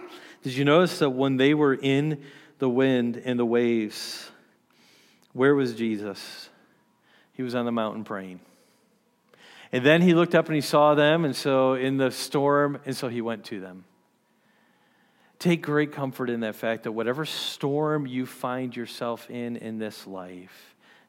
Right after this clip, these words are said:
Jesus is praying for you and will come meet you in the middle of it.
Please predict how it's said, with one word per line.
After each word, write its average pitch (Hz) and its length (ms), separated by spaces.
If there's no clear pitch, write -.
Jesus 127 640
is 110 180
praying 113 600
for 127 260
you 107 420
and 110 360
will 110 280
come 104 500
meet 104 460
you 95 360
in 101 220
the 95 80
middle 95 440
of 90 180
it. - 320